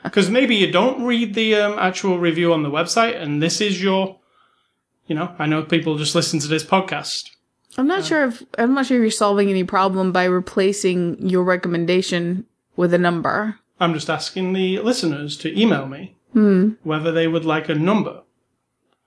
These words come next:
Speaker 2: Or
Speaker 1: And I'm
Speaker 2: a
Speaker 1: not sure why
Speaker 2: star
Speaker 1: you just
Speaker 2: scale.
Speaker 1: started doubting it to begin with, because you like to say whether you think someone should see a movie, and you know people who like to be told what to watch,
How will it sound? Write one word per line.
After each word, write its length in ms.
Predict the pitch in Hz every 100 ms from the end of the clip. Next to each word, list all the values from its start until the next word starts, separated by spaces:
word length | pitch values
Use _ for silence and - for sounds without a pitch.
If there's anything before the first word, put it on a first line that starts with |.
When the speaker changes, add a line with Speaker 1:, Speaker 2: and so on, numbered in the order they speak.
| _
Speaker 2:
Or 140 | - 151
Speaker 1:
And 120 | 208
I'm 60 | 247
Speaker 2:
a 40 |
Speaker 1:
not 140 | 269 226
sure 140 | 262
why 220 | 233 226
Speaker 2:
star 20 | 233
Speaker 1:
you 40 | 226
just 80 | 202
Speaker 2:
scale. 100 | 208
Speaker 1:
started 440 | - 220 202 180
doubting 420 | 180 175 185 208
it 180 | 196 139
to 80 | -
begin 380 | 185 202 208 180
with, 380 | - 226 - -
because 280 | 226 220 196
you 160 | 233
like 420 | 240 208 214 240 -
to 100 | 233
say 280 | - 185 175
whether 280 | 180 175
you 220 | 175 170 175
think 240 | 180 147
someone 300 | - 180 170
should 200 | - 165
see 140 | - 180
a 40 |
movie, 400 | 170 170 180 196
and 160 | 196 196
you 100 | 214
know 160 | 208 220
people 320 | 226 180 190
who 100 | 185
like 320 | 175 185 196
to 60 | 196
be 120 | 180
told 360 | 180 247 208 170
what 180 | 165
to 80 | 170
watch, 540 | 156 165 247 - -